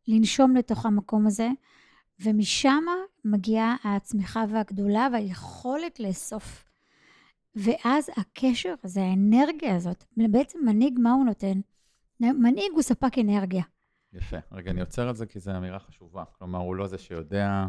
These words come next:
Speaker 2: הוא לא זה שהכי חכם, הוא גם לא זה שהכי חזק והכי חסין, הוא מישהו שכרגע מבין שתפקידו לספק אנרגיה למערכת.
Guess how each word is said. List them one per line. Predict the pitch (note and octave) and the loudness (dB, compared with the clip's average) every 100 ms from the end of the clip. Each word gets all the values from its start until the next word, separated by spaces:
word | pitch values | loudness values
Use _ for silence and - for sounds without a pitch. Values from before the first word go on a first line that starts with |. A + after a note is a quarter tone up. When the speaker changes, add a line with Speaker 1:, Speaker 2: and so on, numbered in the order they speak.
| F#2+ | -6
Speaker 2:
הוא | F2 | -10
לא | F2+ F#2 | -8 -10
זה | E2+ F#2 F2 | -12 -14 -14
שהכי | F2 E2+ F2+ | -14 -14 -16
חכם, | - _ G#2+ G#2 G2+ F#2+ - _ | -20 _ -10 -8 -8 -10 -14 _
הוא | - A#2 | -12 -6
גם | B2+ | -2
לא | |
זה | D3 D3+ | -2 -2
שהכי | C3+ A#2+ C3+ | -4 -4 -6
חזק | B2+ A2+ A#2+ | -6 -4 -6
והכי | G#2 G#2 A2 | -6 -8 -8
חסין, | - G2 - C#3+ F#3 F#3 C#3 | -14 -14 -10 -4 -4 -4 -10
הוא | A#2 G#2 | -14 -10
מישהו | B2+ C#3 - | -8 -10 -12
שכרגע | G#2 - G#2+ G#2+ | -12 -12 -10 -6
מבין | F#2+ F2+ A2+ C3 | -6 -6 -8 -8
שתפקידו | - - - F#2+ A2 | -8 -10 -10 -6 -4
לספק | A#2 - - A2 G2 _ _ - | -4 -6 -10 -10 -12 _ _ -10
אנרגיה | F#2 G2+ G2+ G2+ | -6 -4 -4 -6
למערכת. | F#2 E2+ F2 F#2 | -6 -8 -10 -12